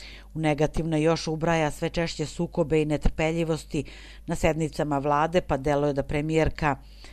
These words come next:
ne kontroliše situaciju i da nema autoritet bez odlučnosti. Glavni i odgovorni urednik nina Milan Ćulibrk vladi zamera što je velikim brojem zakona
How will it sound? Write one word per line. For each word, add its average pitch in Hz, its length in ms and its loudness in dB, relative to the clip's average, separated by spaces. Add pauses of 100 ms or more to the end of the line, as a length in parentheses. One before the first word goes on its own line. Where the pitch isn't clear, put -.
(140)
ne 151 600 2
kontroliše 180 720 0
situaciju 175 720 0
i 156 60 0
da 139 140 2
nema 165 360 0
autoritet 170 720 2 (480)
bez 170 260 4
odlučnosti. 131 840 -2 (1000)
Glavni 151 420 4
i 160 60 8
odgovorni 165 520 4
urednik 175 500 2
nina 190 320 2
Milan 175 340 2
Ćulibrk 214 520 4
vladi 185 400 4
zamera 190 440 2
što 196 260 0
je 190 220 6
velikim 170 480 0
brojem 165 340 2
zakona 156 520 -2